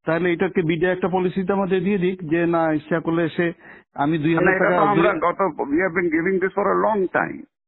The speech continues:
Speaker 1: হ্যাঁ, দু-, আমি
Speaker 2: আপনি তো
Speaker 1: দুই হাজার
Speaker 2: আমাকে সিকিউরিটি ক্লিয়ারেন্স দিবেন, আহ, জুবাইর।
Speaker 1: হ্যাঁ, স্যার।
Speaker 2: আপনি এখন যদি পলিসি ম্যাটারে যদি এনএসআই is going to say, "You have to dictate policy to me," then তো it is going to be very difficult।
Speaker 1: স্যার, এটা একটু বসা
Speaker 2: পলিসি
Speaker 1: উচিত, স্যার।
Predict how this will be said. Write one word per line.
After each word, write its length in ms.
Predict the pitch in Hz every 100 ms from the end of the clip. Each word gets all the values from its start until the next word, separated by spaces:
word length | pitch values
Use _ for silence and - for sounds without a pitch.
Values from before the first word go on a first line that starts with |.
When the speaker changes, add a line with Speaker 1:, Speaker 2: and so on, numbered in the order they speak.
| _ -
Speaker 1:
হ্যাঁ, 300 | 165 147 107
দু-, 200 | 107 143 -
আমি 240 | 139 151
Speaker 2:
আপনি 160 | 156 165
তো 60 | 180
Speaker 1:
দুই 0 |
হাজার 160 | 180
Speaker 2:
আমাকে 300 | 185 220 214
সিকিউরিটি 600 | 190 185 165 170 185 226
ক্লিয়ারেন্স 500 | 196 185 190 220 196 135
দিবেন, 500 | 98 90 87 73 60
আহ, 120 | 73 69
জুবাইর। 280 | 80 73 85
Speaker 1:
হ্যাঁ, 120 | 120 120 _ _ _ 117 -
স্যার। 200 | 139 110 - -
Speaker 2:
আপনি 300 | 131 147 202
এখন 220 | 202 214
যদি 200 | 196 202 -
পলিসি 400 | 139 156 185 226
ম্যাটারে 460 | 220 208 208 208 202
যদি 240 | 190 185
এনএসআই 480 | 190 180 175 185 180
is 160 | 175 156
going 240 | 160 160
to 140 | 165
say, 240 | 151 165 156 156 147
"You 160 | 131 151
have 140 | 151 - 151
to 60 |
dictate 560 | 127 131 - 139 - 107
policy 360 | 123 139 185 165
to 140 | 156
me," 100 | 151
then 180 | 135 143
তো 100 | 156
it 60 | 143
is 220 | 147 143
going 120 | 143
to 140 | 147 139
be 100 | 135
very 220 | 123 120
difficult। 540 | 76 - 73 - -
Speaker 1:
স্যার, 440 | - _ - 175 180
এটা 180 | 190
একটু 160 | 208 -
বসা 100 | 147
Speaker 2:
পলিসি 280 | 175 185 143
Speaker 1:
উচিত, 180 | 127 -
স্যার। 180 | 117